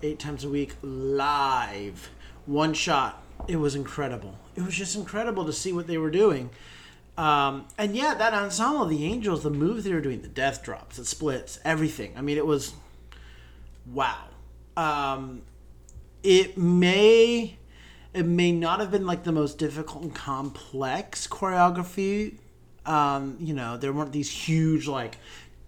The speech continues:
dance numbers with, you know,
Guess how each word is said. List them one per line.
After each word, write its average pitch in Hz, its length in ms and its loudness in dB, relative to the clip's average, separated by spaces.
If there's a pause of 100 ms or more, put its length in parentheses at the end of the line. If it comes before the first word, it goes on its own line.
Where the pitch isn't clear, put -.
dance 160 360 -2
numbers 135 360 -8
with, 110 120 -14 (1040)
you 180 120 -4
know, 113 260 -10